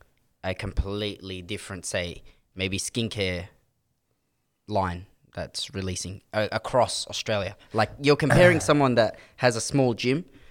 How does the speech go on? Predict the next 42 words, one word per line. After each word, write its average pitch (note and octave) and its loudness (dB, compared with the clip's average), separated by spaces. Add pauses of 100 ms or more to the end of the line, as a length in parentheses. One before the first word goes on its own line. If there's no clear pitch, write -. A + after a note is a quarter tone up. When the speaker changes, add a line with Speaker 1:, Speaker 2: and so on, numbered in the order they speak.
(100)
Speaker 2:
Yeah. B2+ 4
Speaker 1:
to, B2 -2
like, A#2 0
a A2 -4
product A#2 2
that G#2+ -2
you G#2 -4
would G2+ -4
wholesale F#2+ -4
across - -12
Australia. - -12
Speaker 2:
Yeah, C#3 4
but A#2+ 8
that's B2+ 8
a B2 4
whole A#2+ 6
different G2+ -2
ballgame. G2 4
Speaker 1:
Exactly. B2 2 (240)
That's, - 4 (300)
are, C#3 8
Speaker 2:
Yeah, D3+ 8
Speaker 1:
aren't D3+ 8
Speaker 2:
but D#3+ 10
Speaker 1:
they D3+ 6
Speaker 2:
in D3 10
Speaker 1:
both D3 10
Speaker 2:
the A#2+ 2
end C#3+ 8
Speaker 1:
successful C3+ 2
in B2+ 0
their B2+ 2
own B2 2
fields? C#3+ -4
Speaker 2:
But F2+ 6
are B2+ 8
they C#3+ 10
successful G2+ 4
in F2+ 4
their E2+ 2
own E2+ 0
fields? - -2